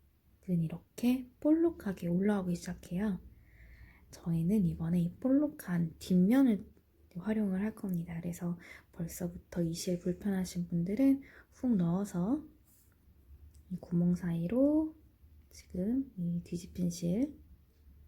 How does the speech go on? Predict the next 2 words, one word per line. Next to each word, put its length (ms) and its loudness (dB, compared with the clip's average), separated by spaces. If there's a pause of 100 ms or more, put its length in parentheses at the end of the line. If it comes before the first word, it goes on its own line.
(1600)
빼주시면 540 -6
돼요. 160 -20